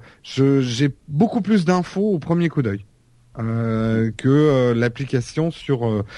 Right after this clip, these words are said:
sur I O S. Donc en tout cas, si vous connaissez pas Foursquare et que vous êtes sur Windows Phone, faut absolument la tester. Après, on aime ou on n'aime pas.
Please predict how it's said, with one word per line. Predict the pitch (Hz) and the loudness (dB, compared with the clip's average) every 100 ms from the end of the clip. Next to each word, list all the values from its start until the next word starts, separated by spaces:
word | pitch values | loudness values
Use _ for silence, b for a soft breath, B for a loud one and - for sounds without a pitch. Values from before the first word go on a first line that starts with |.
| B | B
sur | - 147 147 | -2 2 4
I | 151 | 4
O | 127 | 4
S. | 147 - B B B | 2 -2 B B B
Donc | 120 113 | -4 0
en | 139 | -2
tout | 147 | -2
cas, | 147 131 | -2 -2
si | - | -2
vous | 156 | -4
connaissez | 160 160 151 151 | 0 0 0 -2
pas | 139 139 | -2 -4
Foursquare | - 139 135 - 135 127 107 | -4 -10 -10 -4 0 0 -2
et | 98 | -6
que | |
vous | 98 98 | -6 -6
êtes | 95 | -6
sur | 101 | -6
Windows | 95 104 95 92 | -6 -4 -4 -6
Phone, | - 131 156 B B _ | -2 -2 -2 B B _
faut | - 113 - | -4 -4 -2
absolument | 117 - 127 127 | -4 0 2 4
la | 123 | 2
tester. | 113 120 - 156 - | 2 -2 2 0 0
Après, | 120 - 139 - | -2 -2 -2 0
on | 135 139 | 2 2
aime | 139 131 | 2 2
ou | 120 | 2
on | |
n'aime | 113 104 101 | 2 0 -2
pas. | 120 143 | 0 0